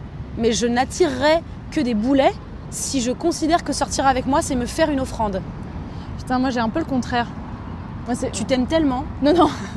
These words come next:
Speaker 2: Non, enfin, le contraire.
Speaker 1: Je me trouve tellement super. Tout
Speaker 2: Waouh,
Speaker 1: le monde est tellement
Speaker 2: incroyable.
Speaker 1: amoureux de moi,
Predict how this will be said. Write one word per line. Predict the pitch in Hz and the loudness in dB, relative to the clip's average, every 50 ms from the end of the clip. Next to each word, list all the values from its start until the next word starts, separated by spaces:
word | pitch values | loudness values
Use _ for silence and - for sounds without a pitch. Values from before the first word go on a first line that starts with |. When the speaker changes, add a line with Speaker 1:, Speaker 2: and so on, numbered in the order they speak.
| 240 190 - - - - - - - - 262 | -8 -8 -8 -8 -10 -10 -10 -10 -8 -2 0
Speaker 2:
Non, | 277 | 0
enfin, | 294 240 269 254 - - | 2 2 2 0 0 -2
le | 247 247 | -4 0
contraire. | 233 269 254 226 285 349 - - - - - | 0 0 0 2 2 0 0 0 -2 -6 -4
Speaker 1:
Je | - | -4
me | 262 | -2
trouve | 262 311 262 | -2 -2 -2
tellement | - 370 392 403 427 | 2 2 4 4 4
super. | 403 - - 330 - - 302 285 277 214 - | 2 2 0 -2 0 0 0 0 0 0 4
Tout | - | 8
Speaker 2:
Waouh, | 240 320 | 12 12
Speaker 1:
le | 415 466 453 370 311 | 12 12 12 12 12
monde | - | 12
est | 415 | 12
tellement | - 403 392 330 | 10 8 10 10
Speaker 2:
incroyable. | 320 403 427 381 302 | 12 12 12 12 12
Speaker 1:
amoureux | 403 370 302 302 | 12 10 8 6
de | 254 | 2
moi, | 277 285 285 320 | 4 4 4 2